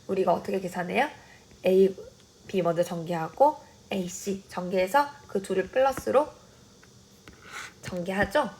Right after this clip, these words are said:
연결하지. 그렇게 생각하면 편해.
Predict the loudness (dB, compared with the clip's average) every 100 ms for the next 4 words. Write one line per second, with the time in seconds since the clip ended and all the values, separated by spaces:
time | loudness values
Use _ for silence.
0 | -8 -8 -6 -6 -6 -6 -4 -2 -2 -4
1 | -18 -20 -20 -20 _ -20 -20 -20 -20 -14
2 | -4 -4 -4 -2 0 0 -4 -6